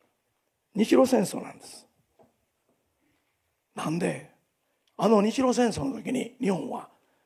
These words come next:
ロシアというその当時もう世界の超大国と戦う時に、結局お金が足りない。兵器を買うにしてもいろいろね。ほんで、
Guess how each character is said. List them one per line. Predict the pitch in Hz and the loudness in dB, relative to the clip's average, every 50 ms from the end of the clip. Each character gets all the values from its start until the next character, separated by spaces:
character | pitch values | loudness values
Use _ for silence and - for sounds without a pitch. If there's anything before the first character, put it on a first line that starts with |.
| _ _ _ _ _ | _ _ _ _ _
ロ | - 165 175 | 6 6 6
シ | 170 - 247 | 6 4 2
ア | - - | 2 0
と | - - 175 | -2 -6 -6
い | - | -6
う | 117 - | -6 -6
そ | - - - | -8 -12 -12
の | - 208 226 | -12 -12 -8
当 | - - 294 285 254 | -6 -2 0 0 0
時 | 240 240 | -2 -4
も | 226 - 240 240 | -8 -10 -10 -12
う | |
世 | - - 269 - | -10 -10 -10 -6
界 | 254 240 208 - | -6 -6 -6 -6
の | - 247 | -8 -8
超 | - - - - 269 285 | -6 -4 -2 -2 0 0
大 | 277 302 320 320 | 0 0 0 2
国 | 247 233 - 185 | 2 0 0 0
と | 190 - - | -2 -2 -2
戦 | - - 180 208 | -2 -4 -6 -4
う | 214 220 214 208 - | -2 -2 -4 -2 -4
時 | 202 185 165 170 | -6 -6 -6 -8
に、 | 180 190 - 214 226 220 - - - - _ _ _ _ _ _ _ _ _ _ _ _ _ _ _ _ _ _ | -6 -4 -2 -2 -2 -4 -6 -12 -20 -20 _ _ _ _ _ _ _ _ _ _ _ _ _ _ _ _ _ _
結 | - 269 254 277 | -6 -2 2 4
局 | 294 277 | 6 6
お | 240 208 | 6 6
金 | 262 262 269 | 4 4 2
が | 269 | 0
足 | 240 277 262 | 0 -2 -2
り | 247 240 | -4 -4
な | - - | -6 -8
い。 | - - _ _ _ _ _ _ _ _ _ _ _ _ _ _ _ _ _ _ _ _ _ _ _ _ _ _ _ _ _ _ _ _ _ _ _ _ _ | -12 -18 _ _ _ _ _ _ _ _ _ _ _ _ _ _ _ _ _ _ _ _ _ _ _ _ _ _ _ _ _ _ _ _ _ _ _ _ _
兵 | _ - - - 294 | _ 2 2 2 2
器 | - - | 2 0
を | 196 - | -4 -6
買 | - - - | -4 -4 -4
う | - 247 | -4 -4
に | 240 - | -4 -6
し | - | -6
て | - - | -8 -8
も | - - | -6 -6
い | - | -6
ろ | - - - | -6 -6 -6
い | 233 | -8
ろ | 165 151 | -8 -10
ね。 | 180 190 202 214 - _ _ _ _ _ _ _ _ _ _ _ _ _ _ _ | -12 -12 -14 -14 -16 _ _ _ _ _ _ _ _ _ _ _ _ _ _ _
ほ | _ - 269 294 | _ -2 0 2
ん | 302 294 | 2 2
で、 | 285 330 359 381 - - | 2 2 2 0 -4 -10